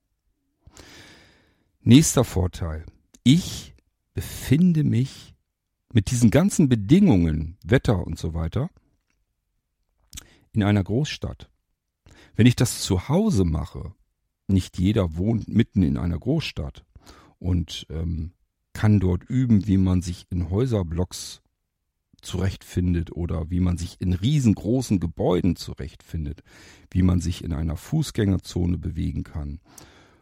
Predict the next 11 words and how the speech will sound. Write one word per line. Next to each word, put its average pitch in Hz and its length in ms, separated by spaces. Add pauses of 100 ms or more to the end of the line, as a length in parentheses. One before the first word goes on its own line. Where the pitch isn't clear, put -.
(240)
ähm, 92 580
wie 113 120
man 113 220
mit 107 180
dem 101 180
Leitsystem 117 720
auf - 160
einem 98 240
großen 98 460
Bahnhof 131 480
klarkommt. - 840